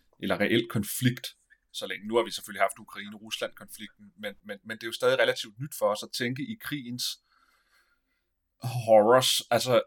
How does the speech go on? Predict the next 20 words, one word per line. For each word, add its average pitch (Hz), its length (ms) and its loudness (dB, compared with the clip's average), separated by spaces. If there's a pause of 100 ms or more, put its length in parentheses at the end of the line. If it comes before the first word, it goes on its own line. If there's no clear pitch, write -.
(140)
<clears throat> 143 260 4
de 143 60 -4 (100)
ting, 165 180 4
der 139 60 -2
følger 101 280 -6
med 110 340 -2
i 117 40 -12
en 104 120 -8
krig. 120 240 -12 (1000)
Og 107 140 0
det 135 160 6
er, 120 160 8 (120)
at 113 180 -2
vi 117 80 -12
kan 117 120 -12
godt 131 240 4
sidde 143 140 2
her 139 120 4
og 110 80 2
nitpikke 113 760 0